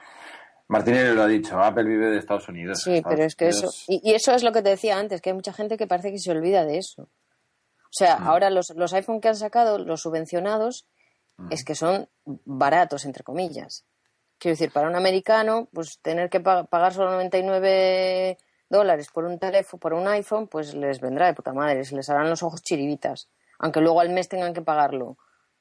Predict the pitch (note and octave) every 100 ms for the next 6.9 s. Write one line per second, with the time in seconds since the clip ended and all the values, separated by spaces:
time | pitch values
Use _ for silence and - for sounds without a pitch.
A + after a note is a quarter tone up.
0 | _ F2+ F2 F2 C3+ C3+ D3 C#3 C#3 B2+
1 | B2 F#2+ F2 C3+ C3 B2 G#2 E2 E2 -
2 | - - E2+ F#2 - G2 G2+ - - G2
3 | F#2+ F#2 G#2 - A2 A2+ B2 B2+ G2 G2+
4 | A2+ A2 F2+ F#2 F2+ - F2+ A2+ C3 _
5 | - F3+ - E3+ D3+ F3 E3+ F3+ F3+ D#3
6 | G3+ - _ - - E2 G2 F2+ G2